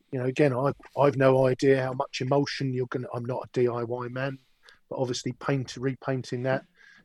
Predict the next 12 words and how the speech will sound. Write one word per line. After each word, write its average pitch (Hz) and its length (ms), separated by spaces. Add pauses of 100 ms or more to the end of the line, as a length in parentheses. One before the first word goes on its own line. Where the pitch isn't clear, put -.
(120)
is 117 120
gonna 127 180
take 131 340
a 120 60
chunk 139 420
of 117 240
time 139 460
and 120 40 (100)
money 135 220
to - 220
do 139 160
that, 135 180